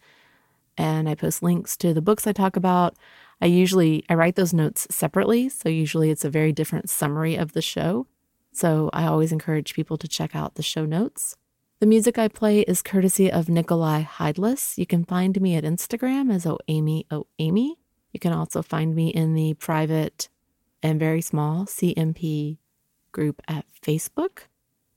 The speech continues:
Join me there for Sunday coffee, or we do a bunch of different things,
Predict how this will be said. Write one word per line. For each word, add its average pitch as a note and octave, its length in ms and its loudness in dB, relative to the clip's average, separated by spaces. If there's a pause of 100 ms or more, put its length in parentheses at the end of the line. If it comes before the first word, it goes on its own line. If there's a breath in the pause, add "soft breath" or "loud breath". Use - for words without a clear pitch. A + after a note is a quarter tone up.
(300)
Join E3 220 0
me D#3 140 0
there C#3+ 260 0
for D3+ 560 -4
Sunday D#3 340 -4
coffee, A3+ 920 4
or D#3 260 -2
we D#3 120 -2
do D3+ 160 2
a D3 60 0
bunch C3+ 260 -4
of - 40 -14
different - 300 -10
things, - 400 -10